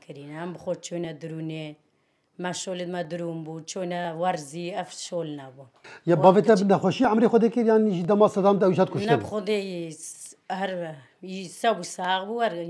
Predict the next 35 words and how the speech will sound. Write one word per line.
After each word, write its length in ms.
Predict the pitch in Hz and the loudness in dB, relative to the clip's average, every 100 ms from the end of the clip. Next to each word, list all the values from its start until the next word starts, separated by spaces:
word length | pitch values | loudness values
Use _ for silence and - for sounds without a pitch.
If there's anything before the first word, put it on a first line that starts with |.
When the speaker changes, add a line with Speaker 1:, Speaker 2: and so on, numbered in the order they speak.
| 180 | -6
Speaker 1:
نڤستی 420 | 185 180 - 226 233 | -6 -8 -10 -10 -6
بوو، 120 | 247 | -4
ڕانە 380 | 190 160 147 131 | -4 -6 -10 -14
بوو. 100 | 127 _ _ | -18 _ _
Speaker 2:
ئا، 400 | 156 135 123 120 117 - - | -6 -4 -6 -10 -14 -14 0
دلی 180 | 147 180 | 4 8
وی 80 | 190 151 | 8 8
دێمەکی 260 | 160 156 - | 6 4 0
سەکنیە. 340 | 135 123 117 180 | -2 -2 -2 -6
Speaker 1:
نزام 260 | 160 160 156 | -6 -10 -10
دلی 300 | 147 160 165 | -10 -12 -12
سەکنی 420 | 160 170 160 170 | -12 -16 -12 -12
بوو، 100 | 156 | -2
Speaker 2:
ئا، 80 | 180 | 2
Speaker 1:
جا 80 | 180 | 8
Speaker 2:
نە، 80 | 208 190 | 10 10
یانی 200 | 185 180 | 8 6
Speaker 1:
بوو. 200 | 175 175 | 6 4
Speaker 2:
دە-، 20 | 135 | 4
دەما 260 | 170 175 170 151 - - 160 | 4 6 6 4 -4 -12 0
پێشمەرگە 480 | 170 165 165 151 170 151 | 0 4 2 4 4 4
بیە 180 | 170 165 | 6 6
و 20 | 165 | 6
دەما 260 | 139 165 160 | 2 2 2
سەدام 260 | 160 143 165 | 2 4 4
و 80 | 156 | 4
وانتە 180 | 165 170 | 4 4
Speaker 1:
نە، 80 | 196 | 6
Speaker 2:
نەبی 140 | 175 | 8
ئەویشات 240 | 160 139 - | 8 6 2
کوشتن؟ 280 | 185 190 170 | -6 -6 -6
Speaker 1:
نە. 220 | - _ - _ - | -12 _ -20 _ -8
هەر 140 | 175 180 | -6 -4
Speaker 2:
مم. 180 | 170 160 | -6 -8
Speaker 1:
جەڵتا 320 | 180 160 | -8 -6